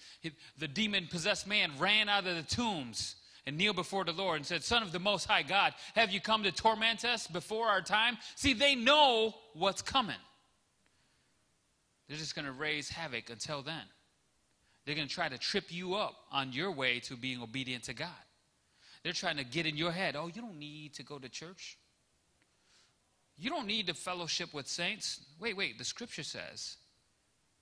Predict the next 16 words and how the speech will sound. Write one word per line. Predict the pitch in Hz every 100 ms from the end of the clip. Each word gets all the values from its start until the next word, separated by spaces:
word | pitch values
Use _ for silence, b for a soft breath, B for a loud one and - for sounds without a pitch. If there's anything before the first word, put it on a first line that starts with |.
| _ _ _ _ _ _ _ _ _ _ _ _ _ _ _ -
"Fellowship | 160 135 143 -
with | 117
the |
saints." | 113 156 123 -
Don't, | 143 156 160 127
don't | 147 160
neglect | 143 135 151 -
that, | 127 113 117
as | 117
some | - 165 160
are | 123
in | 117
the | 117
custom | - 147 -
of | 110
doing. | 120 156 -